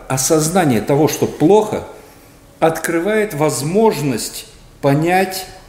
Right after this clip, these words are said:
что есть хорошо и что есть благодать, и от чего благодать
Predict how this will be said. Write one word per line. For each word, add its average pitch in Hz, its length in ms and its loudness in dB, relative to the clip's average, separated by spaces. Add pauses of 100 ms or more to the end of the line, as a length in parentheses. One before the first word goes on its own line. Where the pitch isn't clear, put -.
(100)
что - 400 2
есть 147 500 2
хорошо 143 720 0 (640)
и 123 80 2
что - 880 0
есть 120 640 -2
благодать, 127 840 0 (800)
и 185 120 6
от - 260 0
чего 151 580 0 (280)
благодать 123 800 0